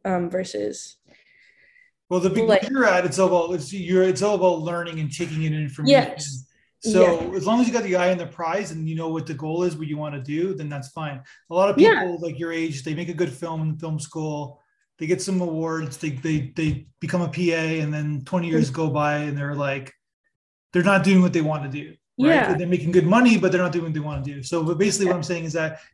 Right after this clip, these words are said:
Speaker 2: is you keep the eye on the prize, doesn't matter where you work, just take in information,
Speaker 1: Yeah,
Speaker 2: take in, take in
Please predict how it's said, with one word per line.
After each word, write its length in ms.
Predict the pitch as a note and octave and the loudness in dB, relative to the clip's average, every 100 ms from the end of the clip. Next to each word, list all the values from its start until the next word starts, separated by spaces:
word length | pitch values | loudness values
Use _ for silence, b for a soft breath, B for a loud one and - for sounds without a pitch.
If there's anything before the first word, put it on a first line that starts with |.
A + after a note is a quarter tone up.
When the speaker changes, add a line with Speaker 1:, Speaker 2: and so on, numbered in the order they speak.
| _ | _
Speaker 2:
is 120 | D#3+ D#3+ | -6 -6
you 60 | |
keep 200 | D#3+ B3 | -2 0
the 80 | A#3 | 2
eye 100 | G#3 | 2
on 60 | G3 | 2
the 60 | F#3 | -2
prize, 420 | F#3 E3+ E3+ D3 | -2 -2 -2 -4
doesn't 220 | E3+ F3 | -6 -4
matter 160 | F3 E3 | -4 -2
where 140 | D#3+ | -2
you 140 | D#3+ D3+ | -4 -4
work, 280 | D#3 C#3+ D#3+ | -6 -8 -8
just 180 | D#3 - | -10 -8
take 180 | F3 | -6
in 100 | F3 | -4
information, 560 | D#3+ D#3 D#3 D3+ C3+ D#3 | -4 -6 -6 -8 -6 2
Speaker 1:
Yeah, 220 | B3+ - - | 2 2 -4
Speaker 2:
take 100 | D#3 | -14
in, 0 | |
take 20 | |
in 80 | D3+ | -16